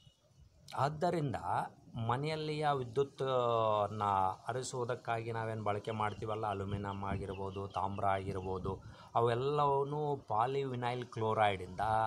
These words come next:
ಅಥವಾ ರಬ್ಬರಿಂದ ಕವರ್ ಮಾಡಿರ್ತಾರೆ. ಇಲ್ಲ ಅಂದರೆ ವಿದ್ಯುತ್ ಅಪಘಾತಗಳು ಆಗುವ ಸಂಭವ ಉಂಟು. ಇನ್ನೊಂದು ಭಾಳ interesting ವಿಷಯ ಏನಪ್ಪ ಅಂದರೆ,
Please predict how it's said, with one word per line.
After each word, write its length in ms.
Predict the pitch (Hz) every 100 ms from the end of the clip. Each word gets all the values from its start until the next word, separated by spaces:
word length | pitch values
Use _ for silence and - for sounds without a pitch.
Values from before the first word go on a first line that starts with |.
| -
ಅಥವಾ 300 | 110 110 104
ರಬ್ಬರಿಂದ 720 | 98 101 95 107 135 120 104
ಕವರ್ 480 | 101 110 110 - 135
ಮಾಡಿರ್ತಾರೆ. 640 | 95 - - - - - - _ _ - - - - -
ಇಲ್ಲ 180 | 165 180
ಅಂದರೆ 320 | 160 147 160
ವಿದ್ಯುತ್ 400 | 135 123 147 151 -
ಅಪಘಾತಗಳು 640 | 120 123 117 113 110 110
ಆಗುವ 300 | 98 98 101
ಸಂಭವ 360 | - 92 82 78
ಉಂಟು. 420 | 64 - - - - - - - - - - - - - - -
ಇನ್ನೊಂದು 340 | 123 139 143
ಭಾಳ 220 | 120 110
interesting 600 | 127 123 120 135 - 143
ವಿಷಯ 280 | 123 110 120
ಏನಪ್ಪ 360 | 107 104 98 101
ಅಂದರೆ, 800 | 92 85 85 104 123 - -